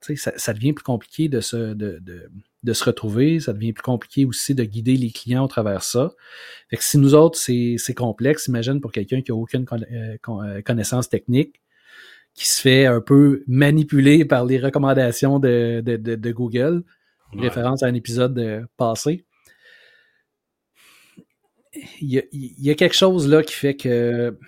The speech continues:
Speaker 1: ben, notre rôle, comme je t'ai dit tantôt, je pense, va devenir de,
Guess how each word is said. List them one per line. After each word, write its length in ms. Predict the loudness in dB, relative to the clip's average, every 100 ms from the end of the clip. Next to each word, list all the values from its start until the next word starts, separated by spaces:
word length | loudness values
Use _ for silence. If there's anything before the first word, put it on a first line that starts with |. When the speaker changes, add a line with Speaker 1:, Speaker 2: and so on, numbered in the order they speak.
| _ _ _ _ _ _
Speaker 1:
ben, 180 | -2 -2 -2 _ _ -4
notre 400 | 2 2 2 2
rôle, 260 | 4 2
comme 160 | 0 -2
je 80 | -2
t'ai 80 | -6
dit 100 | -2
tantôt, 400 | -4 -2 -6 -6
je 80 |
pense, 180 | -6 -4
va 100 | -4
devenir 280 | -6 -6
de, 100 | -6